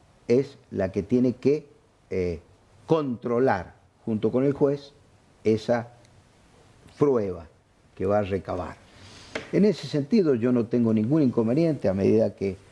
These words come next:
vamos avanzando a que este complejo pase a manos del, de la Fiscalía.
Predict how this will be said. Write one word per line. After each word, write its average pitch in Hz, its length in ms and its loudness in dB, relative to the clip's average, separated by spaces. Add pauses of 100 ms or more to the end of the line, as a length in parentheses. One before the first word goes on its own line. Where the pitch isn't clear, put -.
(180)
vamos 123 340 0
avanzando 107 760 -2 (420)
a 104 180 0
que 101 340 0 (240)
este 123 300 -2
complejo 123 680 0 (480)
pase 123 500 -2
a 98 80 -4
manos 107 400 0
del, 98 240 0 (280)
de 104 80 -2
la 92 80 -2
Fiscalía. 143 480 0